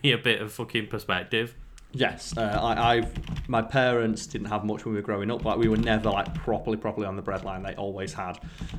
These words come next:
Speaker 2: like,
Speaker 1: Mm.
Speaker 2: jobs at least, but they had three kids to support, and so, but we did have times we were hard up, which is why I was gonna use it as, like, the jumping off point of what is just the absolute, like, hardest up you've ever been.
Speaker 1: Mm-hmm,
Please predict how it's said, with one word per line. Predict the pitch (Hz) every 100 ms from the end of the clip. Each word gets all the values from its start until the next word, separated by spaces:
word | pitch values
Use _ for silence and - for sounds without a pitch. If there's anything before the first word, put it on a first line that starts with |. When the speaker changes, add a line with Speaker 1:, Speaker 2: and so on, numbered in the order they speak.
| -
Speaker 2:
like, | 104 131
Speaker 1:
Mm. |
Speaker 2:
jobs | 123 107 107
at | 131
least, | 139 147 147
but | 110
they | 98 104
had | 95
three | - 107
kids | 95 101 -
to |
support, | 104 - 101 95 -
and | 92 90 92 - _
so, | - 90 -
but |
we | 117 143
did | 160
have | 139
times | 139
we | 117
were | 110
hard | 101 95
up, | 90 - - _ _ -
which |
is | 117
why |
I | 123
was | 120
gonna | 123
use | 113 113
it | 113
as, | 110
like, | 101
the | 110
jumping | 113 107 107
off | 98 -
point | 113 110 110
of | 98 92 - - _
what | 123 107 120 131 131
is | 101 87 90 - - _ _
just | - 117 101 - - -
the | 101 110 98
absolute, | 98 - - 113 101 98 107 - - _ _ _ _ _
like, | 98 -
hardest | - 110 101 98 101 92 -
up | 107 104
you've | 107
ever | 92 92
been. | 90 87 87 - _ _ _ _ _ _
Speaker 1:
Mm-hmm, | 143 147